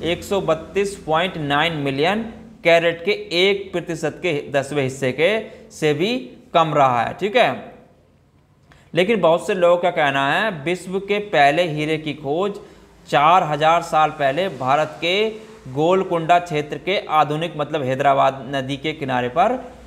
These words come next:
चमकदार रेत में हुई थी।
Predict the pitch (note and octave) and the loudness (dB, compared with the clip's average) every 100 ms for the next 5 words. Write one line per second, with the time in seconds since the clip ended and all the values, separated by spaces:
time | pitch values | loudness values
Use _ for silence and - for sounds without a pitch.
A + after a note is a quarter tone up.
0 | - - - F3 F#3 F3 E3+ F#3+ F3 D#3+ | -20 -16 0 0 2 2 4 4 2 0
1 | D#3 D#3 G3+ C#4+ - - D3+ D3 C#3+ C3 | 0 -2 -4 -4 -8 -10 -2 -2 -2 -6
2 | B2 | -8